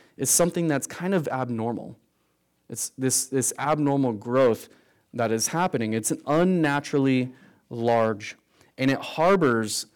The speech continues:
these tree, these birds, right? And again, birds are typically in the light of something that is negative. So what we can see here and what we can kinda understand with what Jesus is saying and implying, especially with this Pharisee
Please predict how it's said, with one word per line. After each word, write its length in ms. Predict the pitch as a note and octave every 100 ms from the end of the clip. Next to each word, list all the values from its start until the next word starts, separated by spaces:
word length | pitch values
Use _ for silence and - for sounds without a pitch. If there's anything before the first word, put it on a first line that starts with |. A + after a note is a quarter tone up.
| _ _
these 640 | - B2 B2 A2+ A2 - - _ -
tree, 420 | - F#3 E3+ -
these 220 | C3 A#2+
birds, 540 | A2+ F3+ - - - - -
right? 280 | A2+ B2+ -
And 100 | B2+
again, 300 | D3+ C3+ G#2+
birds 300 | B2 C#3+ D#3
are 80 | D#3
typically 460 | - A#2 B2+ C3
in 60 | B2
the 80 | A2+
light 220 | G#2 G#2+
of 100 | A2
something 340 | G#2+ G2+ A2+
that 140 | G#2 G#2
is 240 | G#2+ - _ _ _ -
negative. 720 | A#2+ B2+ E3 C3+ - - - _ _ _ _ _ _ _ -
So 180 | - D#3
what 160 | D#3+
we 120 | D3
can 160 | C#3+ C#3+
see 300 | - F3+ G3+
here 160 | G3 D#3
and 120 | C3+
what 100 | C3+
we 100 | C#3
can 160 | C#3
kinda 360 | C3 C#3+ C3 A#2 - - _
understand 420 | C#3+ D3 C3+ D#3 D3
with 80 |
what 120 | C#3+ C3
Jesus 280 | C#3+ C#3+
is 60 | A#2+
saying 500 | - F3+ C#3+ A#2+ -
and 80 | B2
implying, 520 | A#2+ - D3+ D3+ C3+
especially 420 | B2+ D#3 D#3 D#3
with 160 | C3+ B2+
this 200 | A#2 -
Pharisee 600 | D#3+ F3 F3 C#3 A#2+